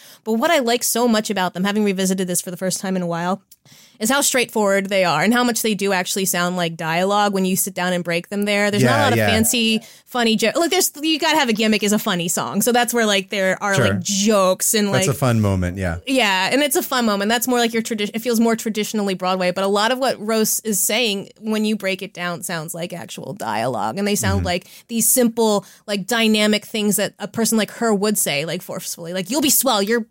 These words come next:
Speaker 1: be great," you know, like, like, everything, like, "We're, we're doing this and we're doing that," and the, just the, the way those lyrics flow into Arthur Lawrence dialogue, I don't know, like, they feel, like, so
Speaker 2: Mm-hmm.
Speaker 1: seamless to me. Like,
Speaker 2: Yeah.
Speaker 1: obviously you hate musicals and you're always gonna hear music and you're just gonna be like, "Fuck this," but to me, like, to me, you don't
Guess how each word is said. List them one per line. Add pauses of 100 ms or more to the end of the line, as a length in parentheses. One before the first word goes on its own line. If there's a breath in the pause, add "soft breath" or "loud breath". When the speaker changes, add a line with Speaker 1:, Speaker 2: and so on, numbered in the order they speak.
Speaker 1:
be
great,"
you
know,
like, (360 soft breath)
like, (180)
everything,
like,
"We're, (120)
we're
doing
this
and
we're
doing
that,"
and
the,
just (100)
the,
the
way
those
lyrics
flow
into
Arthur
Lawrence
dialogue,
I
don't
know,
like,
they
feel,
like,
so
Speaker 2:
Mm-hmm.
Speaker 1:
seamless
to
me. (300 loud breath)
Like,
Speaker 2:
Yeah. (140)
Speaker 1:
obviously
you
hate
musicals
and
you're
always
gonna
hear
music
and
you're
just
gonna
be
like,
"Fuck
this,"
but
to
me,
like,
to
me,
you
don't